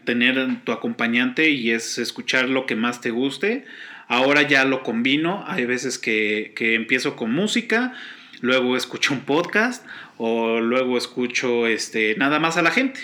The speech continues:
Apago los, lo, la música y estoy escuchando a la gente, a la gente que te está echando porras, a los corredores,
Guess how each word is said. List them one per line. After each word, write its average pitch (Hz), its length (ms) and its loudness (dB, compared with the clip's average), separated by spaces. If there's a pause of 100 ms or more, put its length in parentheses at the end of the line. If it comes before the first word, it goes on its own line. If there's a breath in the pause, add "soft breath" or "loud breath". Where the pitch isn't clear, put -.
Apago 147 380 2
los, 135 280 0
lo, 110 320 -4
la 117 200 -4
música 226 580 0
y 143 220 2
estoy 127 180 -2
escuchando 139 420 -2
a - 20 -2
la 131 100 -2
gente, 208 340 0
a 202 40 2
la 151 100 2
gente 131 220 -4
que - 100 -10
te - 60 -18
está - 140 -10
echando 120 300 -4
porras, 196 500 0 (320 loud breath)
a 120 80 -2
los 113 180 0
corredores, 180 840 0